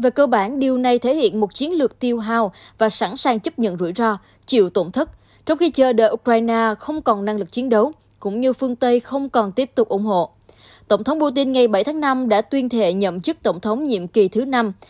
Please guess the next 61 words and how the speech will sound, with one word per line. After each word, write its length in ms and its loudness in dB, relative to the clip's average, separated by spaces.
đảm 260 0
bảo 220 4
ông 160 0
sẽ 120 -4
lãnh 180 -2
đạo 120 0
nước 260 -4
Nga 200 0
đến 220 0
năm 160 0
hai 160 -4
nghìn 140 -4
không 140 -6
trăm 180 -2
ba 100 -2
mươi. 260 2
Trong 180 2
số 220 2
các 180 -6
mệnh 160 0
lệnh 140 0
đầu 160 4
tiên 320 -2
là 120 2
thay 260 -2
thế 200 -2
Bộ 220 0
trưởng 200 -2
Quốc 120 -6
phòng 200 -2
Shoigu. 420 2
Đây 140 4
là 100 4
đợt 240 -2
cải 200 0
tổ 300 2
bộ 220 2
máy 200 -4
an 180 -4
ninh 180 -2
của 120 -6
Điện 220 2
Kremlin 400 0
đầu 160 4
tiên 340 0
từ 140 4
khi 160 0
tấn 200 -2
công 220 -2
Ukraine 580 -4
vào 160 0
tháng 200 -10
hai 260 -2
năm 160 -8
hai 100 -6
nghìn 120 -6
không 120 -12
trăm 180 -8
hai 140 -6
mươi 120 -6
hai. 240 -4